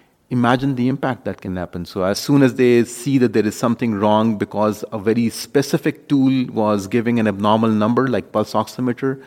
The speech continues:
and they refer, the problem that I'm facing up front in, in, in a tertiary care center is that I'm, I, I'm receiving kids who are presenting late to me, who are presenting with comorbidities. And immediately you solve that problem, right? Because now the community health worker,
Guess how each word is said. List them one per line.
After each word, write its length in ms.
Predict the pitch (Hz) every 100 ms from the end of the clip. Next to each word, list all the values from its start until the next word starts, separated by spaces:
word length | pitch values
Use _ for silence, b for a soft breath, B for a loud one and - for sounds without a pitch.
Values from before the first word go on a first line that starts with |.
| B
and 160 | 107 104
they 100 | 101
refer, 460 | 95 101 135 139 B B -
the 100 | 104
problem 400 | - 123 135 151
that 140 | 113
I'm 160 | 113 151
facing 360 | - 156 - 151
up 120 | 139
front 360 | - 156 156 -
in, 160 | 135 123
in, 200 | 117 113
in 260 | 110 123
a 60 | 120
tertiary 340 | - 123 139
care 160 | 131 131
center 420 | 131 127 143 139 B B B
is 200 | 120 117
that 220 | 117 117 -
I'm, 300 | 110 117 117 -
I, 180 | 117 -
I'm 180 | 117
receiving 460 | 107 110 139 123 131
kids 240 | 131 127
who 120 | 117 117
are 160 | 110
presenting 760 | - - 120 107 117 117 101 101
late 300 | 120 120 -
to 80 | 92
me, 240 | 87 87 -
who 60 | 104
are 100 | 98
presenting 480 | 110 101 110 117
with 160 | 107 98
comorbidities. 720 | - 113 104 95 104 101 95
And 120 | 98 110 -
immediately 560 | 123 135 160 202 156
you 80 | 127
solve 280 | - 120 110
that 180 | 92 -
problem, 320 | 107 107 87
right? 240 | 113 160 b b b -
Because 360 | 113 117 117
now 240 | 117 123 147
the 100 | 131
community 400 | 123 120 120 131
health 200 | 113 113
worker, 420 | 110 117 113 113